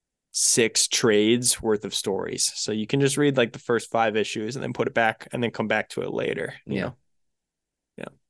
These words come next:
Speaker 2: So
Speaker 1: You're
Speaker 2: we'll
Speaker 1: gonna
Speaker 2: see. I've also got
Speaker 1: No, that
Speaker 2: Daredevil.
Speaker 1: book is, that book is so good.
Speaker 2: Yeah. I've also got Daredevil. I've also got, um, that comic that Grayson bought me for my birthday, like,
Speaker 1: Invisibles.
Speaker 2: Invisibles, I really wanna read. So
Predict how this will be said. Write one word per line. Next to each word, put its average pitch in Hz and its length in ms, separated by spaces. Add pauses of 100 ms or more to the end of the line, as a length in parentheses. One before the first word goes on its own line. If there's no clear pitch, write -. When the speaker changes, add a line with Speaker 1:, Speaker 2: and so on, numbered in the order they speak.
(160)
Speaker 2:
So 139 200
Speaker 1:
You're 123 60
Speaker 2:
we'll 135 120
Speaker 1:
gonna 143 100
Speaker 2:
see. 127 140
I've 147 160
also 156 220
got 160 240
Speaker 1:
No, - 20
that - 40
Speaker 2:
Daredevil. 143 400
Speaker 1:
book 104 200
is, - 280
that 123 180
book 101 200
is - 100
so - 220
good. - 260 (300)
Speaker 2:
Yeah. 87 180 (640)
I've 135 120
also 165 180
got 165 160
Daredevil. 143 640
I've 113 180
also 117 280
got, 104 380 (140)
um, 92 520
that 117 360
comic 170 400
that 113 220
Grayson 123 640
bought 139 240
me 151 220
for 143 100
my 110 120
birthday, 127 540
like, 101 100
Speaker 1:
Invisibles. 107 600
Speaker 2:
Invisibles, 120 760
I 123 60
really 127 280
wanna 123 180
read. 123 340
So 95 300